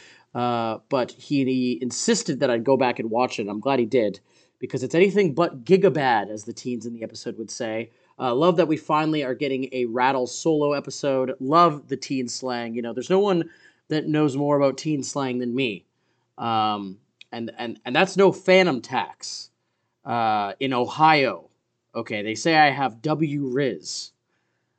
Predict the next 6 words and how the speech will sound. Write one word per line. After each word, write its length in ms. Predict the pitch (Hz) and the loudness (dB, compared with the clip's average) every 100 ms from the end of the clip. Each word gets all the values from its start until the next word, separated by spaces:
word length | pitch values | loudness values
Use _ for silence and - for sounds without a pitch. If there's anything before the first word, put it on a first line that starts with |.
| _ | _
Um, 400 | 104 101 92 87 - | -10 -8 -8 -12 -8
I 120 | 139 | -2
ain't 200 | 160 160 | 0 0
no 180 | 165 139 | 0 0
skibbity 720 | - - - 226 190 175 - | -4 -10 -2 0 2 2 0
toilet, 680 | - 202 196 107 - - | 2 6 6 4 -4 -14